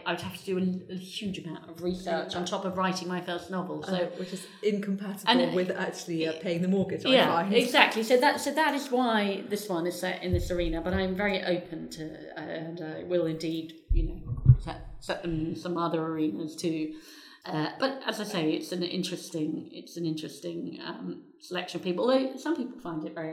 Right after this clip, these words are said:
Speaker 1: alienating, also. But
Speaker 2: Well, you
Speaker 1: yeah,
Speaker 2: know,
Speaker 1: that's the
Speaker 2: that's,
Speaker 1: case
Speaker 2: but
Speaker 1: with
Speaker 2: then
Speaker 1: everything, I think.
Speaker 2: it is the
Speaker 1: Really,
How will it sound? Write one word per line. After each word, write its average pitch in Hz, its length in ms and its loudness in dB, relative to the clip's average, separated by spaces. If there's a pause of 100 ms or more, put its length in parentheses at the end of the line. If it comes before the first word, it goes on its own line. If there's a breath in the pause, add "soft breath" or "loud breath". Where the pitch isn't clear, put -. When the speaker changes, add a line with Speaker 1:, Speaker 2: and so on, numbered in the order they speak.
Speaker 1:
alienating, 180 680 -8 (720 soft breath)
also. - 460 -8 (100)
But - 280 -6 (320)
Speaker 2:
Well, 269 180 -4 (120)
you 185 80 -4
Speaker 1:
yeah, 185 60 0
Speaker 2:
know, 180 140 -4 (240)
Speaker 1:
that's - 180 2
the - 100 2
Speaker 2:
that's, - 40 -4
Speaker 1:
case 220 180 4
Speaker 2:
but - 80 4
Speaker 1:
with 214 80 4
Speaker 2:
then 233 100 6
Speaker 1:
everything, 170 360 0
I 151 80 -2
think. 165 220 -4
Speaker 2:
it 160 80 0
is 175 120 4
the 165 80 2
Speaker 1:
Really, 156 60 0